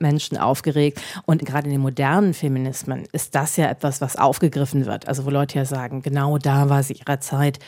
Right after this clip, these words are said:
wahnsinnig voraus. Sie war da auch nicht die Einzige, aber gerade in dieser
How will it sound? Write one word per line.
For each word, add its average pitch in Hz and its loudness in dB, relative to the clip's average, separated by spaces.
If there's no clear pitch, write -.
wahnsinnig 139 0
voraus. 131 0
Sie 147 0
war 165 2
da 180 0
auch - -10
nicht 165 -6
die - -10
Einzige, 175 -4
aber 151 0
gerade 160 0
in 180 -6
dieser 143 -4